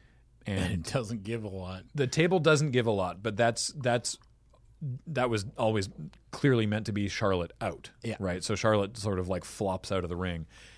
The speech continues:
Speaker 1: and then Becky and Ronda square up, and the crowd, the crowd really pops. It's like, ah,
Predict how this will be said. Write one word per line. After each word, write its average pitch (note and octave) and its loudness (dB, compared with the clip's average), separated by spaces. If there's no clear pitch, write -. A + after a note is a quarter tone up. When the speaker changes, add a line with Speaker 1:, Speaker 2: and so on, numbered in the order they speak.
Speaker 1:
and G#2 -4
then G#2+ 2
Becky G#2 -2
and G2 0
Ronda G2 -2
square G2 0
up, - -2
and F#2+ -12
the D#2 -12
crowd, F2+ -8
the - -8
crowd E2 -8
really D#2+ -10
pops. F2 -8
It's G#2 -10
like, F#2+ -8
ah, G2 -4